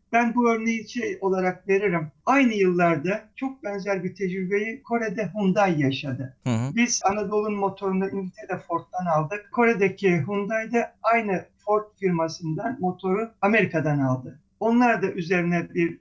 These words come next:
Speaker 1: gövde inşa ettiler. Biz de yaptık. Ama onlar devam ettiler ve bugün dünyanın üçüncü ya da dördüncü büyük otomotiv sektörü firmasına dönüştüler. Otomotivin yanında değil, birçok diğer sektörlerle beraber. Ama bizde Anadolu sadece nostaljik bir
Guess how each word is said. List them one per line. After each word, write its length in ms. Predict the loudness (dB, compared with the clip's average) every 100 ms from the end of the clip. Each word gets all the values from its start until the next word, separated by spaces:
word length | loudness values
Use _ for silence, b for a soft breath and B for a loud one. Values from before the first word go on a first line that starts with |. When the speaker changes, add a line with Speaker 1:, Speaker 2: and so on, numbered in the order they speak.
| _
Speaker 1:
gövde 420 | 0 2 2 0
inşa 380 | 0 -4 -4 -4
ettiler. 360 | -4 -8 -8 -4
Biz 240 | -6 -4
de 40 |
yaptık. 480 | -4 -2 -4 _ -20 _ _
Ama 200 | -2 0
onlar 380 | 2 2 2 2
devam 360 | 4 4 4 2
ettiler 300 | -4 -6 -6
ve 140 | -6
bugün 220 | -8 -8
dünyanın 260 | -6 -6 -8
üçüncü 400 | -10 -12 -10 -4
ya 100 | -2
da 140 | -2 2
dördüncü 500 | 2 2 0 -8 -8
büyük 200 | -12 -12
otomotiv 420 | -8 -4 -4 -4
sektörü 600 | -10 -12 -8 0 0 2
firmasına 580 | 2 4 4 2 2 4
dönüştüler. 640 | 6 6 4 4 4 2 -6 _
Otomotivin 680 | -2 2 2 2 2 4 6
yanında 400 | 6 4 2 0
değil, 180 | -4 -4
birçok 320 | -6 -8 -8 -16 -18 _ -6
diğer 200 | 0 2
sektörlerle 760 | 0 -6 -8 0 2 4 2 2
beraber. 440 | 0 0 -2 -4 -12 _
Ama 240 | 2 2 2
bizde 400 | -2 -2 -2 -2
Anadolu 380 | -2 -2 0 -2
sadece 520 | 2 2 2 0 0
nostaljik 640 | 0 0 0 0 0 -4 0
bir 220 | -2 -2